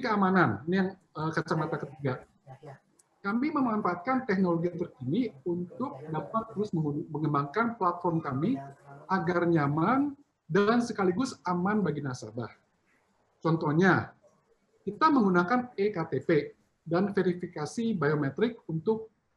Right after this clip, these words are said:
E K Y C. Karena kami menggunakan data yang dienkrip dengan aman di dalam chip E K T P.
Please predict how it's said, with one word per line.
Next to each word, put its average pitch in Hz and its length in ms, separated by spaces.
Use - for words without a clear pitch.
E 196 320
K 165 160
Y 135 320
C. 120 240
Karena 180 520
kami 180 240
menggunakan 190 720
data 156 400
yang 190 240
dienkrip 170 560
dengan 170 320
aman 202 320
di 175 160
dalam 170 400
chip 247 160
E 175 80
K 170 160
T 139 160
P. - 80